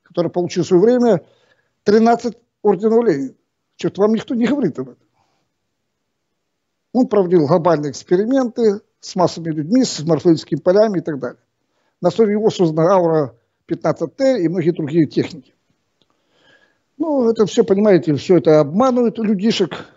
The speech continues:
мелочишек и так далее. Вот такая ситуация идёт. Ваня. Будь добр. Вот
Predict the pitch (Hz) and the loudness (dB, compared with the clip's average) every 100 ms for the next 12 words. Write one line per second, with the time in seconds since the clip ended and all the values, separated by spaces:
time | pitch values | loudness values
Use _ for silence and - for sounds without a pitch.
0 | _ _ - 190 185 - 185 180 - 180 | _ _ -2 2 2 -2 -6 -6 -6 -6
1 | 147 143 135 123 - _ _ _ _ _ | -2 -4 -6 -18 -20 _ _ _ _ _
2 | - 285 294 302 277 294 285 233 233 202 | 0 2 2 0 -2 0 2 2 -2 -4
3 | 202 - _ _ _ _ _ _ _ _ | -4 -6 _ _ _ _ _ _ _ _
4 | _ - 180 156 113 _ _ _ _ _ | _ -4 -2 -2 -6 _ _ _ _ _
5 | _ _ _ _ _ _ _ _ _ _ | _ _ _ _ _ _ _ _ _ _
6 | _ _ _ _ - - 180 208 170 139 | _ _ _ _ -18 -16 -6 -4 -2 -4
7 | 135 - _ _ _ _ _ _ _ _ | -4 -8 _ _ _ _ _ _ _ _
8 | _ _ _ _ _ _ _ _ _ _ | _ _ _ _ _ _ _ _ _ _
9 | _ _ _ _ - 302 | _ _ _ _ -2 0